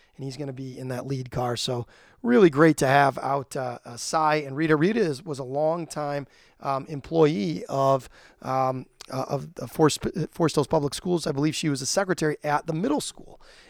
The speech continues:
And so, and, and I'm sure she's been, uh, in other buildings, but their, their grandchildren go through Forest Hills Central. And here's, here's a nice little nugget of information.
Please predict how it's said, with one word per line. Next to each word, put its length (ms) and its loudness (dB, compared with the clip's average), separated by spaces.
And 200 -2
so, 340 6
and, 160 -4
and 140 -4
I'm 80 -4
sure 180 -2
she's 160 -8
been, 160 -4
uh, 120 -2
in 140 -6
other 160 -2
buildings, 380 2
but 200 -4
their, 280 0
their 180 -6
grandchildren 600 -2
go 160 4
through 140 -6
Forest 300 -2
Hills 120 -4
Central. 300 -4
And 80 -4
here's, 240 -4
here's 240 -8
a 40 -10
nice 280 -8
little 100 -8
nugget 260 -14
of 120 -18
information. 560 -16